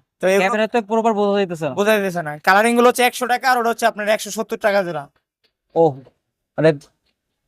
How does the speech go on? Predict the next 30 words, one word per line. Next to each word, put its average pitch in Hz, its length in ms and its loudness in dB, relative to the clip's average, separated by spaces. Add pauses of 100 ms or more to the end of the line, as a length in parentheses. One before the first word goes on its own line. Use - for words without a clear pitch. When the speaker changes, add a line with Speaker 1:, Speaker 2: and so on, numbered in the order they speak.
(240)
Speaker 2:
পঞ্চাশ 208 220 4
টাকা 226 200 4
Speaker 1:
আকর্ষণীয়। 214 80 2
Speaker 2:
করে 220 180 4
পিস 233 200 0
পড়বে 175 240 2
না? 208 120 4
Speaker 1:
জি, 226 60 2 (120)
জি, 190 100 -2
জি, 160 160 -6 (100)
জি। 156 60 -10 (100)
Speaker 2:
Only 233 160 6 (120)
পঞ্চাশ 254 400 2
টাকা, 214 240 2
হ্যাঁ? 254 160 -4 (160)
Speaker 1:
Only 240 260 0
পঞ্চাশ 240 320 0
টাকা 220 140 2
ভাই, 202 160 -4
এত 214 80 -12
Speaker 2:
ও। 220 40 -8
Speaker 1:
সুন্দর 233 340 0
কালারিং 226 260 -4 (100)
ফিশ। 170 160 -12 (720)
Speaker 2:
আচ্ছা, 156 160 -10
এই 180 60 0
যে 202 120 4
এখানে? 226 220 0 (220)
Speaker 1:
এখানে 247 280 -4
ভাই 254 100 0